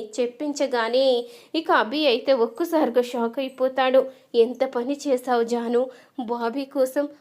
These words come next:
అబార్షన్ చేయించుకుంటావా? నాదే తప్పు, నిన్ను వెనుక ముందు చూడకుండా అనరాని మాటలన్నీ అన్నాను" అంటూ అభి అయితే కంగారుగా హాస్పిటల్కి అయితే వెళ్తాడు. ఇంతలో జాను అయితే ఏడుస్తున్నట్టు నటించేస్తూ ఉంటుంది.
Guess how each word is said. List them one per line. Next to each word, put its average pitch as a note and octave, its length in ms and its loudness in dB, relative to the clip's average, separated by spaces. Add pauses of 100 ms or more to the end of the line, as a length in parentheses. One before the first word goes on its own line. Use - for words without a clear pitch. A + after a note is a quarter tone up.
(140)
అబార్షన్ D4 540 2
చేయించుకుంటావా? C4 920 -2 (380)
నాదే B3 380 -2
తప్పు, C4+ 400 -2 (300)
నిన్ను B3+ 440 -2
వెనుక A#3+ 460 -6
ముందు B3+ 380 -4
చూడకుండా C4 640 -2 (340)
అనరాని D#4 500 0
మాటలన్నీ B3+ 720 -4
అన్నాను" B3+ 500 0
అంటూ A#3+ 320 0 (400)
అభి B3 320 2
అయితే A#3+ 280 2
కంగారుగా B3 720 2
హాస్పిటల్కి B3 680 -4
అయితే A#3+ 300 2
వెళ్తాడు. A#3+ 560 2 (340)
ఇంతలో E4+ 420 -2
జాను B3+ 460 -6
అయితే B3+ 300 -2 (100)
ఏడుస్తున్నట్టు C4 800 -4 (100)
నటించేస్తూ B3+ 760 -2
ఉంటుంది. B3 520 -2